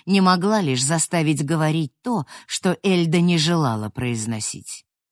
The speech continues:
Но легко справлялась с этим недоразумением привычным для себя способом, не позволяла девочке сказать ни слова. Внутренне Эльда протестовала,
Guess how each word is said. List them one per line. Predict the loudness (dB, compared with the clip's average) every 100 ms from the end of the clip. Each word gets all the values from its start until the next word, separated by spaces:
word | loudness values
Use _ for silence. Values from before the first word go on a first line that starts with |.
| _ _ _ _
Но | -2 2
легко | 2 0 -2 -2
справлялась | -2 -2 0 0 0 0 -2 -4
с | -4
этим | -4 -2 0
недоразумением | 0 -2 -2 -2 0 2 2 2 0 -4 -10 -20 _
привычным | 0 2 4 2 0 -2 0 2 2
для | 0
себя | -2 -2 -2
способом, | -2 -6 -6 -6 -8 -6 -8 -8 -16 0
не | 2
позволяла | 4 2 2 4 4 4 2
девочке | 2 0 0 -2 -4
сказать | -4 -2 -2 -2 -4
ни | -6 -4
слова. | -4 -6 -10 -12 -16 -20 _ _ _ _ _ _ _ _ _ _ _ _
Внутренне | 0 2 2 -2 -4 -4 -4 -8
Эльда | -4 -2 0 -2
протестовала, | -4 -6 -4 -6 -4 -4 -2 -4 -6